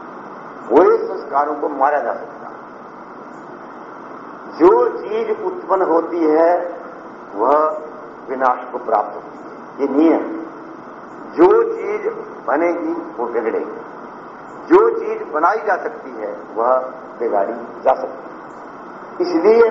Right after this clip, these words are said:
परिज्ञान रहना चाहिए कि संस्कार कितने प्रबल हों, जन्म जन्मांतर के हों, पर उनको जाना जा सकता है, उनको रोका जा सकता है, उनको तनु किया जा सकता है, उनको दग्ध बीज भाव अर्थात ज्ञान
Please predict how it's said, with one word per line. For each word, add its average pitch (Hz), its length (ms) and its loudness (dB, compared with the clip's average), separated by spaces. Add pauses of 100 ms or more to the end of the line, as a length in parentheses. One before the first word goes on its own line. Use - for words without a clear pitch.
परिज्ञान 165 500 2
रहना 147 280 2
चाहिए 135 380 2
कि 208 200 -2
संस्कार 147 640 2
कितने 139 340 0 (140)
प्रबल 127 340 2
हों, 113 140 2 (560)
जन्म 175 300 4
जन्मांतर 165 600 2
के - 160 -2
हों, 135 200 2 (520)
पर - 100 4 (120)
उनको 185 400 4
जाना 160 300 4
जा 180 180 2
सकता 180 380 0
है, 185 160 0 (400)
उनको 170 360 0 (180)
रोका 131 340 2
जा 170 160 2
सकता 165 380 0
है, 156 160 -2 (320)
उनको 147 300 2 (160)
तनु 147 260 4
किया 151 260 4
जा 151 160 4
सकता 147 340 0
है, 139 140 0 (380)
उनको 147 360 4 (120)
दग्ध 151 320 2
बीज 143 200 -4 (100)
भाव 139 280 4 (500)
अर्थात 147 300 2 (1000)
ज्ञान 160 260 4